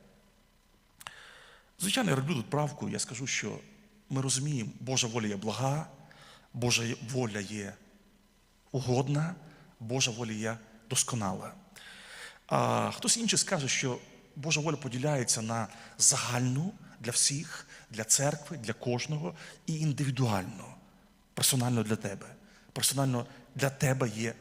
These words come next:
своє життя, якби свій план, своя дорога, своє служіння, свій дар і, і так далі. Тому я хотів би в більшій мірі говорити про Божу волю загальну,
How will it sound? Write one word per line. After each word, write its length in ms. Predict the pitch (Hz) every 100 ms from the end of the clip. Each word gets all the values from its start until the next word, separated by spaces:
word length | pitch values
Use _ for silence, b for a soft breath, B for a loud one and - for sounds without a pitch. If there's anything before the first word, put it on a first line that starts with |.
| -
своє 340 | - 147 127
життя, 240 | 135 131 -
якби 280 | 113 107 104 B
свій 260 | - - 147
план, 320 | 147 131 131
своя 260 | - 131 123
дорога, 440 | 123 131 123 123 B B
своє 280 | - - 139
служіння, 480 | 151 120 135 123
свій 280 | 120 - 135
дар 440 | 123 127 135 - - B B
і, 60 | - -
і 60 | 143
так 180 | 131
далі. 220 | 107 95 - - B B B B
Тому 160 | 220
я 60 | 233
хотів 220 | - 190
би 100 | 143
в 20 |
більшій 280 | 120 160 -
мірі 120 | 143
говорити 260 | 123 117 -
про 100 | 113
Божу 380 | 104 135 139 120
волю 260 | 131 117
загальну, 720 | 107 135 120 120 110 98 92